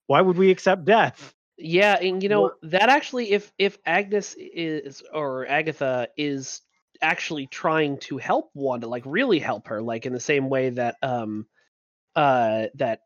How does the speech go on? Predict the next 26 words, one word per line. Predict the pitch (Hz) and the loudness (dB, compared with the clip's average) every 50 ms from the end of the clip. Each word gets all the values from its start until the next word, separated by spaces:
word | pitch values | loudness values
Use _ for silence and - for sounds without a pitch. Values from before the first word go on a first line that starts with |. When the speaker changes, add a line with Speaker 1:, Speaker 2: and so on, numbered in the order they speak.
| _ _ - | _ _ -4
Speaker 2:
uh, | 131 123 113 107 104 107 | -4 -2 -2 -4 -6 -6
Photon | - - 202 208 202 165 117 104 104 98 | -2 0 0 0 0 -2 -4 -4 -6 -8
is, | 92 98 101 107 - 113 | -8 -10 -10 -10 -12 -16
uh, | 120 - _ _ - 147 131 | -18 -20 _ _ -10 -8 -6
Monica | 120 127 160 185 180 160 - 113 - - | -2 0 2 2 2 0 -2 -6 -8 -6
is, | 107 104 104 110 - - - _ _ _ _ _ _ _ _ _ | -8 -8 -8 -10 -14 -18 -20 _ _ _ _ _ _ _ _ _
um, | 180 151 143 131 123 117 113 107 104 104 - _ _ _ _ _ - | 2 4 4 6 4 2 2 -2 -4 -8 -8 _ _ _ _ _ -12
then | 139 131 147 139 135 127 123 123 123 120 117 - | -2 0 2 4 4 4 2 0 -2 -4 -6 -6
Speaker 3:
She | 190 180 147 147 | -8 -10 -8 -6
has | 143 139 123 113 | -4 -6 -6 -6
many | 123 131 123 117 120 120 | -10 -12 -10 -10 -10 -12
names. | 120 120 117 120 117 - - - - _ _ _ _ | -12 -12 -12 -12 -14 -14 -18 -20 -20 _ _ _ _
Speaker 2:
Yeah, | - 175 190 214 202 - - - - | 0 4 4 4 4 4 0 -4 -6
<laughs> | - 277 247 - | -8 -8 -6 -6
so | - - - 277 240 | -2 2 4 4 4
many, | 180 147 127 110 104 101 - | 4 0 -2 -4 -8 -10 -12
so | - - - 214 170 | -10 -4 0 0 0
many | 147 135 123 117 113 | 0 0 -2 -4 -4
names, | 113 113 110 113 113 117 113 127 | -4 -4 -4 -4 -6 -6 -8 -8
and | 139 131 123 123 120 - | -8 -8 -6 -8 -10 -10
Marvel | - 147 147 151 147 143 139 139 127 123 123 123 | -6 -2 0 0 0 0 0 -2 -2 -2 -4 -6
keeps | - - 123 110 - | -8 -12 -12 -12 -12
stealing | - - - 131 113 110 107 | -12 -8 -6 -6 -6 -6 -8
them, | 107 110 104 | -8 -8 -8
that | 110 110 98 104 | -8 -8 -10 -8
jerk. | - - 107 110 - - - | -8 -8 -8 -8 -8 -12 -16